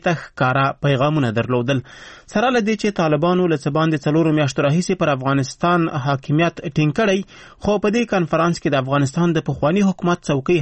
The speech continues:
هم تشه ایښودل شوې وه. پوښتنې دا دي چې د اسلامي هیوادونو دا کنفرانس رښتیا هم طالبانو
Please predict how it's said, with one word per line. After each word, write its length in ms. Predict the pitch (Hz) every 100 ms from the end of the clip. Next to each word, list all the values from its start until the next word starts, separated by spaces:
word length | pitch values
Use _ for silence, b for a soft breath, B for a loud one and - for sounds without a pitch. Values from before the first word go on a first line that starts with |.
| 170
هم 240 | 196 156 135
تشه 200 | 135 -
ایښودل 460 | 127 123 - 127 139 -
شوې 200 | 170 120
وه. 100 | 123 B B B B B -
پوښتنې 340 | - 156 151 156
دا 80 | 190
دي 60 | 202
چې 160 | 202 196 B B B -
د 40 | 185
اسلامي 300 | - 208 226 196
هیوادونو 400 | 202 180 196 202 180
دا 60 | 180 180
کنفرانس 520 | 156 160 170 185 156
رښتیا 320 | 139 - 180 165
هم 100 | 180 175 151
طالبانو 380 | 143 151 170